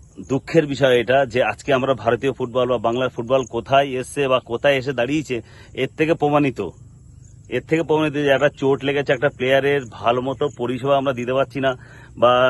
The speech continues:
আহ, ভালো, আহ, আহ, মেডিকেল পরিষেবা কিছুই নেই। আজকে ছাতাই সম্বল, ভারতীয় ফুটবল, বাংলার ফুটবল শেষে এসে ছাতার, আহ, ডান্ডায় আটকে গেছে। চোট আঘাত লাগলে প্লেয়ারদের ভালো মতো পরিষেবা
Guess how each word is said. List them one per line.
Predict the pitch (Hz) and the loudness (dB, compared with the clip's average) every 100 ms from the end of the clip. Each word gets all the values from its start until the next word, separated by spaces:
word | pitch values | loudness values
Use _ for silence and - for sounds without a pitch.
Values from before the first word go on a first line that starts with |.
| 127 | 2
আহ, | 123 62 92 107 | 0 -4 -6 -6
ভালো, | 101 117 135 | -4 0 0
আহ, | 135 | 0
আহ, | - 113 110 110 110 104 - - - - 107 107 107 | -6 -6 -4 -4 -6 -10 -18 -20 -20 -14 -8 -6 -4
মেডিকেল | 113 127 131 151 | -4 -2 -2 -2
পরিষেবা | 123 147 156 170 | -2 -4 0 -2
কিছুই | 147 165 180 | -2 0 0
নেই। | 131 85 - - - - - - - - - - - - | 0 -4 -12 -20 -20 -20 -20 -20 -20 -20 -20 -20 -18 -8
আজকে | 107 - | -8 -6
ছাতাই | 135 - 135 160 165 | -6 -2 2 2 2
সম্বল, | 139 120 98 80 - | 0 -2 -4 -6 -8
ভারতীয় | 101 123 147 | -2 0 0
ফুটবল, | 123 135 143 147 147 - - - | -4 -2 4 4 2 -6 -8 -2
বাংলার | 117 143 | 2 2
ফুটবল | 135 135 127 139 | 2 -2 0 0
শেষে | 131 135 127 143 143 | 0 -6 -4 -2 -2
এসে | 110 117 131 135 - - - | -4 -6 -4 -4 -6 -14 -12
ছাতার, | - 131 - 147 147 | -4 -2 4 4 4
আহ, | - - - 117 117 110 - - - | -2 -8 -4 -2 -2 -2 -6 -4 0
ডান্ডায় | 127 131 139 | 2 4 4
আটকে | 127 113 117 | 2 -2 -2
গেছে। | 110 - - - - - - - - - - - - | -2 -2 -4 -4 -4 -6 -6 -6 -6 -8 -8 -8 -4
চোট | 143 160 | 2 4
আঘাত | 151 143 151 | 4 4 0
লাগলে | 135 127 127 147 | 2 0 2 -2
প্লেয়ারদের | 113 131 131 127 143 | 0 0 0 0 -2
ভালো | 113 123 131 | 0 -2 0
মতো | 135 | -4
পরিষেবা | - 123 127 127 131 131 | -4 -6 -6 0 2 2